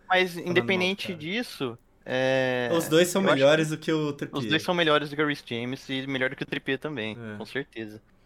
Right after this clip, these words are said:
Speaker 1: O que... Outra coisa que pra esse jogo passou em branco, mas que não deveria acontecer...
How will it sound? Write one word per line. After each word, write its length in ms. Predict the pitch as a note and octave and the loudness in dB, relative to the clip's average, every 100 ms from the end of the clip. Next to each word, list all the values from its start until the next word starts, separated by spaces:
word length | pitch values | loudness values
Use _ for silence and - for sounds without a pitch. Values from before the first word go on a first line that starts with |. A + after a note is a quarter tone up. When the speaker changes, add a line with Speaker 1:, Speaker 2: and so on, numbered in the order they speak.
| - | -8
Speaker 1:
O 140 | A#2+ | -6
que... 800 | - - C#3+ D#3+ E3+ D#3+ D3 B2 | -6 -4 -2 0 0 0 0 -2
Outra 280 | B2 D#3 G#3 | 0 2 2
coisa 440 | G3+ E3 D#3+ D#3 C#3 _ _ _ | 2 2 4 0 -2 _ _ _
que 280 | - C#3 B2+ | -8 -4 -4
pra 200 | - C#3+ | 0 2
esse 220 | F3+ - | 2 0
jogo 520 | D#3 C3+ C3 A#2+ A2 - _ _ - | 0 4 2 2 -8 -12 _ _ -4
passou 300 | C#3 - E3 | -2 0 0
em 80 | E3 | 2
branco, 420 | C#3 C3 B2 - | 2 2 0 -4
mas 360 | B2+ B2 B2 - | 0 0 0 -4
que 140 | C#3 | -6
não 200 | C3 C3 | -2 -2
deveria 440 | F#3+ F#3+ F3+ D#3 D#3 | 0 -2 -2 -2 -2
acontecer... 640 | - C#3+ - - E3+ D#3 | -4 -8 -10 -4 -2 -2